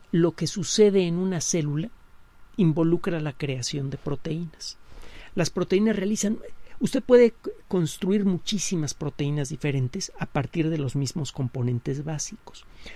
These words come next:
Los componentes básicos de las proteínas se llaman aminoácidos. Cuando los encadena, se forman proteínas.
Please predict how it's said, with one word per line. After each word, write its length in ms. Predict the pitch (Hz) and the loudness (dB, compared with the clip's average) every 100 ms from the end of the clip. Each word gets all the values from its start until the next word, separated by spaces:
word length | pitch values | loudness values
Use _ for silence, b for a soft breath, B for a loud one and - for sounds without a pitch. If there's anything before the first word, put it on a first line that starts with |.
| B B | B B
Los 140 | 165 | 2
componentes 600 | - 156 170 190 208 180 | 4 2 4 4 2 0
básicos 400 | 185 170 196 170 | 0 -2 -2 -4
de 80 | 175 | -2
las 120 | 156 | -4
proteínas 540 | - 165 160 165 165 - | -4 -4 -2 0 -2 -4
se 100 | 139 | -4
llaman 320 | 143 143 143 | -2 -2 -2
aminoácidos. 760 | 147 147 160 180 - 175 156 - | -2 -2 -2 -2 -2 -4 -6 -6
Cuando 240 | 147 135 | -6 -6
los 160 | 127 139 | -4 -2
encadena, 520 | 127 151 151 143 151 | -2 -2 0 0 -4
se 160 | - | -8
forman 380 | 131 139 135 131 | -10 -8 -6 -8
proteínas. 640 | - 123 180 240 226 - | -6 -4 0 0 0 -2